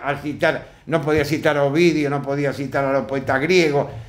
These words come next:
Zuviría cita a los poetas griegos, los poetas latinos, los poetas franceses. Zuviría cita a todo.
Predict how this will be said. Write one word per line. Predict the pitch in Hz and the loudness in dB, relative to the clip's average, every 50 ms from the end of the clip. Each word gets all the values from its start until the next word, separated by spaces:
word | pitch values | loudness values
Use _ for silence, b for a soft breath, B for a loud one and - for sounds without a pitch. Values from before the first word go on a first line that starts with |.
| B B | B B
Zuviría | - 240 269 262 285 294 311 311 262 190 | -4 -2 0 0 2 2 4 4 4 2
cita | - 220 214 175 - 160 | 0 -2 -8 -6 -4 -2
a | |
los | 170 180 165 | -2 -2 -2
poetas | 170 175 185 185 180 180 165 160 | -2 0 -2 -2 0 0 0 0
griegos, | 165 170 180 170 165 156 156 | 4 4 4 4 4 4 2
los | 160 165 165 | 2 2 2
poetas | 165 170 175 170 175 165 156 | 2 2 2 2 2 2 2
latinos, | 156 151 147 139 165 185 180 165 156 156 151 | 2 2 2 2 4 4 4 6 6 4 4
los | 165 170 170 | 4 2 2
poetas | 170 185 180 180 175 151 139 | 0 -4 -4 -2 -2 -4 -2
franceses. | 143 147 165 156 - 190 196 185 - | -2 -2 -4 -2 -4 -8 -8 -8 -8
Zuviría | - 220 208 214 240 247 277 226 180 | -6 -4 -2 0 0 2 2 2 2
cita | 180 - 254 247 - - 180 | 0 -4 -6 -4 -2 -2 -2
a | 180 - | 0 0
todo. | 226 220 156 113 104 - | 2 2 2 2 0 -4